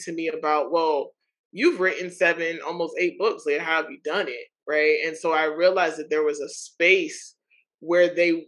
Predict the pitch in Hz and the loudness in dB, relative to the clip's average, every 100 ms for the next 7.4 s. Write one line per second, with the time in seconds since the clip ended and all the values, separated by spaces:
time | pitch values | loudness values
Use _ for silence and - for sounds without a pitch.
0 | _ 180 170 160 - 202 185 175 165 165 | _ -2 -2 -8 -8 -4 0 2 2 -2
1 | 151 170 175 160 170 165 160 156 156 165 | 0 0 0 -6 -8 -8 -4 -4 -4 -10
2 | 151 151 156 160 202 165 160 151 _ _ | -10 -10 -4 2 4 4 2 -2 _ _
3 | _ _ - 190 175 170 170 175 165 - | _ _ -2 -2 0 0 -2 -4 -6 -4
4 | 165 160 156 151 151 143 _ - 165 160 | -6 -8 -6 -2 -4 -4 _ -4 -2 2
5 | 151 147 147 _ _ _ _ 185 170 151 | 2 0 -4 _ _ _ _ -2 0 -2
6 | 156 151 143 123 - 233 202 - 160 156 | -2 -4 -4 -8 0 2 2 0 -6 -6
7 | - 165 156 | -2 0 0